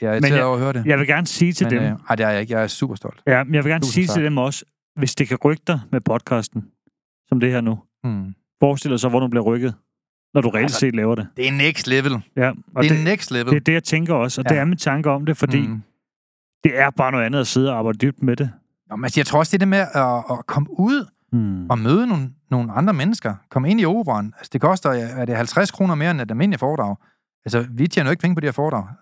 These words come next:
Speaker 1: Tværtimod
Speaker 2: Mm.
Speaker 1: er det en gigant underskudsforretning
Speaker 2: Er
Speaker 1: at
Speaker 2: det
Speaker 1: leje
Speaker 2: ikke det?
Speaker 1: Operan.
Speaker 2: Er det
Speaker 1: Det er altså seriøst dyrt.
Speaker 2: <laughs>
Speaker 1: Det er den ene af de ikoniske scener, der er, og der er en masse overraskelser. Jeg har jo lejet noget flyl og noget violin og et eller andet. Altså, der kommer
Speaker 2: Mm.
Speaker 1: til at være nogle overraskelser, som kommer til at sætte en stemning på noget, der kommer til at forvandle dit liv.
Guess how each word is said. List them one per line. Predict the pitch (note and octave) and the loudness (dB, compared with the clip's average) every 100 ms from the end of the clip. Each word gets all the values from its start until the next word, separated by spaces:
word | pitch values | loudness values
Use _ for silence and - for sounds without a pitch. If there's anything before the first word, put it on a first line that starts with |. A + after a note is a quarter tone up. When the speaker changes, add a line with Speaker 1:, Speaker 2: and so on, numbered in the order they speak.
| - | 0
Speaker 1:
Tværtimod | D3 D#3 D#3+ | 2 2 0
Speaker 2:
Mm. | |
Speaker 1:
er | B2 | -2
det | |
en | A#2+ | -4
gigant | A2 A2 F3 D#3+ | -4 0 0 2
underskudsforretning | D3 - A#2+ - A2 A2+ | -2 -2 -6 -4 -4 -2
Speaker 2:
Er | A2+ | 2
Speaker 1:
at | |
Speaker 2:
det | C3 | 2
Speaker 1:
leje | |
Speaker 2:
ikke | C#3+ | 2
det? | - | 0
Speaker 1:
Operan. | G#2+ | 0
Speaker 2:
Er | |
det | A#2+ | 0
Speaker 1:
Det | |
er | D#3 | 0
altså | G2 A#2 | -2 -2
seriøst | B2 C3+ E3+ - | 0 0 0 0
dyrt. | D#3 A2+ | -2 -2
Speaker 2:
<laughs> | - | -4
Speaker 1:
Det | - A2+ F3 | -4 -2 -2
er | B2+ | 0
den | |
ene | D3 E3+ | 2 2
af | D#3 | 0
de | D3 | -2
ikoniske | C#3 - G#3 D#3 - | -4 -2 -2 -2 -4
scener, | - D#3+ F#3 | -2 0 0
der | A#2+ | 0
er, | A#2+ D3+ | 0 0
og | C#3 | 0
der | C3 | 0
er | |
en | C3 | 0
masse | D3 F3 | 0 0
overraskelser. | E3 G3 D#3+ B2 G#2 G2+ | 0 0 -2 -6 -4 -4
Jeg | B2 C#3+ | 0 0
har | C3 | 2
jo | A2+ G2+ - _ _ _ - | 0 -2 -6 _ _ _ 0
lejet | E3 F3 | 2 2
noget | C3+ | 0
flyl | - G3 G3+ B2 | 2 2 2 0
og | A2+ | 0
noget | A#2 A2 A2+ | 0 0 2
violin | C3+ C#3+ G3 | 2 2 0
og | C#3+ | 2
et | D#3+ | 0
eller | F3+ | 2
andet. | D#3+ | 0
Altså, | D3+ - | 0 2
der | |
kommer | C#3+ C3+ | 2 2
Speaker 2:
Mm. | |
Speaker 1:
til | - | 0
at | B3 | 2
være | G#3+ | 2
nogle | G#3+ E3 | 2 2
overraskelser, | G3+ F3 - A2+ B2 | 2 -2 -2 -2 -2
som | - C3 | -2 0
kommer | C3+ C3+ | 0 -2
til | - F3+ | 0 0
at | E3 F3 - - - _ _ - | 2 -2 -4 -16 -20 _ _ -6
sætte | - G#3 | 0 2
en | G3 | 2
stemning | - - E3+ G3+ A#3 C#3 A#2 | -2 0 0 2 0 -2 -2
på | D3+ | 0
noget, | C#3+ E3+ | 2 2
der | E3+ | 0
kommer | C3 | -4
til | B2+ D#3 | -2 -2
at | |
forvandle | B2 B2+ D3+ | 0 -2 -2
dit | G#2+ G2+ | -4 -6
liv. | B2+ | -8